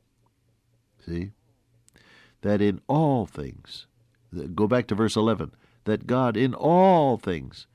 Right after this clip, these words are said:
might be glorified through Jesus Christ, to whom be praise and dominion forever and ever." Romans eight twenty-eight has meaning then in this connection, and we know that all things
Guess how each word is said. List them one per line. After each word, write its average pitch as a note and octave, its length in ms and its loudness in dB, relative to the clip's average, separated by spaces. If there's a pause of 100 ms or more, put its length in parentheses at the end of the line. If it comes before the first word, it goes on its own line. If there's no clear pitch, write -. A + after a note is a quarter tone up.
(580)
might G#2 220 0
be G#2 100 0
glorified F#2+ 640 0
through F#2+ 180 -4
Jesus E2 400 -6
Christ, - 680 -12
to D#2+ 140 -8
whom E2+ 180 -8
be D#2+ 100 -4
praise F2+ 420 -4
and D#2 140 -10
dominion D#2+ 460 -8
forever D#2+ 420 -10
and D2+ 80 -10
ever." D#2+ 300 -12 (1400)
Romans G3+ 300 4
eight G3 160 8
twenty-eight F3+ 480 6
has D3+ 240 6
meaning C#3+ 420 4
then G#2 220 2
in G#2 160 0
this C3 200 4
connection, A2+ 520 0
and A2+ 180 0
we F#3 200 4
know C#3 420 2
that G#2 300 0
all D#3 600 6
things D#2+ 460 -8